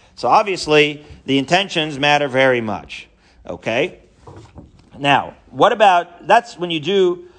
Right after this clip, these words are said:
the wrong thing for the right reason, sometimes it's okay. What about it, so what, what, what is about doing the wrong thing for the right reasons? Can you sometimes do that? Amar Rav Nachman bar Yitzchak, "Gedola Avera Lishma, Mitzvah Shelo Lishma." Unbelievable. That Avera,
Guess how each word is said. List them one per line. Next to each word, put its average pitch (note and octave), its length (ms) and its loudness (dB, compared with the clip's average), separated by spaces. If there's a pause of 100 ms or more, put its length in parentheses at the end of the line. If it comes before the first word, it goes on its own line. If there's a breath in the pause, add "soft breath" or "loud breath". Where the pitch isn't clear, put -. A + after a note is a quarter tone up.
(200 loud breath)
the D3 200 0
wrong F3 260 2
thing F3 240 -4
for D3+ 120 -4
the C#3+ 80 -2
right F3 200 2
reason, F#3+ 340 -6
sometimes D#3 380 -4
it's C3+ 80 -10
okay. C#3 260 -4
What D#3+ 180 0
about G3+ 280 2
it, D3+ 640 -12
so D3 460 0
what, C#3+ 320 -4
what, G#3+ 340 0
what A3+ 180 0
is F#3 120 -4
about C#3+ 360 -2
doing D3+ 240 -4
the C#3 60 -4
wrong C3+ 180 0
thing C3+ 140 -10
for B2+ 60 -8
the C3 60 -2
right B2 160 -2
reasons? G2 440 -10 (160)
Can B2+ 100 -12
you A#2+ 60 -10
sometimes D#3+ 320 -2
do F#3 80 -2
that? A3 140 2
Amar F3 200 2
Rav E3 180 0
Nachman D3 100 -8
bar C#3 80 -2
Yitzchak, - 240 -6
"Gedola G3+ 380 2
Avera E3 200 -4
Lishma, F#3 280 -6
Mitzvah E3+ 260 -10
Shelo C#3+ 260 -2
Lishma." A#2 260 -10 (260 soft breath)
Unbelievable. G#3+ 720 -4 (300 soft breath)
That D3 140 2
Avera, D#3 600 2